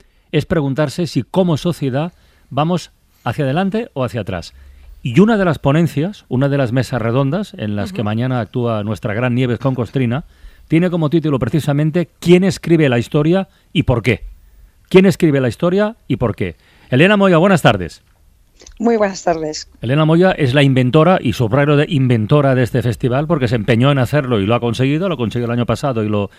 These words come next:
Speaker 1: y lo repite en esta segunda edición. Y yo quería preguntarte por qué la selección de este, de este dilema, de esta disyuntiva, de esta pregunta. ¿Por qué? De si vamos hacia adelante o hacia atrás.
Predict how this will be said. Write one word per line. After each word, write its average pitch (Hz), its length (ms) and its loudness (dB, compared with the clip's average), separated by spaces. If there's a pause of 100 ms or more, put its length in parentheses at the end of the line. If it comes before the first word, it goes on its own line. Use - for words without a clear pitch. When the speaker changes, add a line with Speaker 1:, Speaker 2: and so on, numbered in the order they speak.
(100)
Speaker 1:
y 131 80 2
lo 120 100 6
repite 117 320 0
en 127 60 0
esta 127 200 -2
segunda 127 360 0
edición. 151 460 -2 (320)
Y 127 140 2
yo 120 140 4
quería 147 260 2
preguntarte 175 560 0
por 135 260 -2
qué 175 120 -4
la 185 120 -4
selección 135 520 -4
de 120 100 0
este, 113 380 -2 (340)
de 104 180 0
este 139 200 0
dilema, 156 320 2
de 139 60 2
esta 143 140 -2
disyuntiva, 127 480 2
de 131 60 0
esta 127 200 -2
pregunta. 131 460 -2 (200)
¿Por 131 160 2
qué? 147 220 0 (180)
De 110 120 -8
si 147 100 -6
vamos 143 260 -2
hacia 139 180 -4
adelante 131 300 -4
o 117 80 -2
hacia 117 160 -4
atrás. 85 280 -10